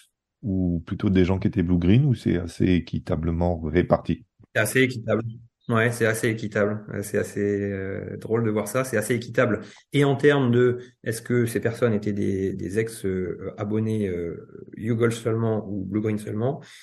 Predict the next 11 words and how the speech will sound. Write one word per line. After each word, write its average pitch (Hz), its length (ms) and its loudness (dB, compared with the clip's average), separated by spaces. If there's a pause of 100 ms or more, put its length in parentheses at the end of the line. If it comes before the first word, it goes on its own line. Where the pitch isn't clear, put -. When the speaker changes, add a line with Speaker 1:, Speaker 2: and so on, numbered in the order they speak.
(100)
Speaker 2:
Et 104 100 -4
c'est - 140 -2
assez 113 220 2
équitable, 131 720 2
euh, 104 180 -6
d'un 101 140 -6
point 107 160 -4
de 110 80 0
vue 117 100 2
géographique. 117 760 2 (540)
Euh, 92 1040 -2